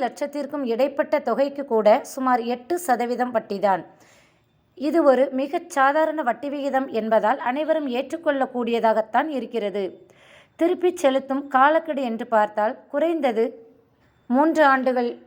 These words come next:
அதிகபட்சம் ஐந்து ஆண்டுகள் வரை கடனை திருப்பி செலுத்த வாய்ப்பு உண்டு. மெல்ல மெல்ல மாதம் மாதம் கட்டிக்கொண்டு கடனை சுமூகமாக முடிக்கலாம்.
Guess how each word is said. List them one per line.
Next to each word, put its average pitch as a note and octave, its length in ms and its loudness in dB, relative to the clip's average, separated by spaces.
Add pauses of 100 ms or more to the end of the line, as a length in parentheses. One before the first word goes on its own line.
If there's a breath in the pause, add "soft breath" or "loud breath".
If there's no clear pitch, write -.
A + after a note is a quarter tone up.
(240)
அதிகபட்சம் C4+ 720 -2
ஐந்து C#4 320 0
ஆண்டுகள் C4 420 4
வரை A3+ 340 -2
கடனை D4+ 400 -2
திருப்பி D4+ 280 -4
செலுத்த A3+ 380 0
வாய்ப்பு B3 340 2
உண்டு. G#3 240 -4 (640 soft breath)
மெல்ல C4+ 320 2
மெல்ல D4+ 320 2
மாதம் C4 380 4
மாதம் D4 300 0
கட்டிக்கொண்டு C4 680 -2
கடனை C4 500 -4
சுமூகமாக C#4 580 -2
முடிக்கலாம். G#3+ 460 -2